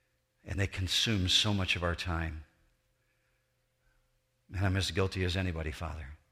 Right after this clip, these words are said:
And we have to come before you and just confess and say, "Father, help us not to be so distracted with the things of the world."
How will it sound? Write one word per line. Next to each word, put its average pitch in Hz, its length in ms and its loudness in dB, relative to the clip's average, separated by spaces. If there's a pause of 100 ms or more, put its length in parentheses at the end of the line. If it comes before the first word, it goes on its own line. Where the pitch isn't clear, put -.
(1500)
And 98 100 -6
we 101 140 4
have 101 160 4
to - 80 -4
come 101 200 0
before 101 400 0
you 87 160 -2
and 85 80 -4
just 90 220 -2
confess 98 480 -2
and 90 100 -2
say, 90 200 -2
"Father, 92 420 -2 (840)
help - 240 -2
us 107 180 4
not 101 240 2
to 95 80 -6
be 92 140 -2
so 92 260 2
distracted 87 720 0
with 82 120 -8
the 78 40 -10
things 85 340 -4
of 85 60 -8
the 80 80 -8
world." 80 380 -8